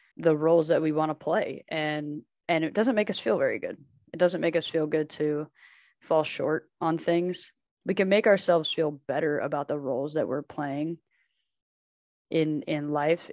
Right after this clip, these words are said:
if we get a little bit pointed in the direction of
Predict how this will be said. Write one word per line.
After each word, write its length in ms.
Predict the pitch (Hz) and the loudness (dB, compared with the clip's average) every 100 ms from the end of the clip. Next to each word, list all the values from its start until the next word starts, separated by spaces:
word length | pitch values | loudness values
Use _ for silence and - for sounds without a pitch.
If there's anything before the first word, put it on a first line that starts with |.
| _ | _
if 200 | 160 - | -10 -4
we 220 | 151 147 139 | -4 -4 -2
get 220 | 160 160 - | 0 2 2
a 80 | |
little 300 | 151 151 151 | 0 0 -2
bit 300 | 147 147 143 _ - | -2 -6 -6 _ -6
pointed 580 | - 185 156 147 147 143 _ _ _ | 2 4 4 0 -4 -10 _ _ _
in 140 | 156 | -4
the 100 | 147 | -4
direction 500 | 143 151 147 - 147 | -2 0 -2 -2 -4
of 240 | 139 143 | -4 -6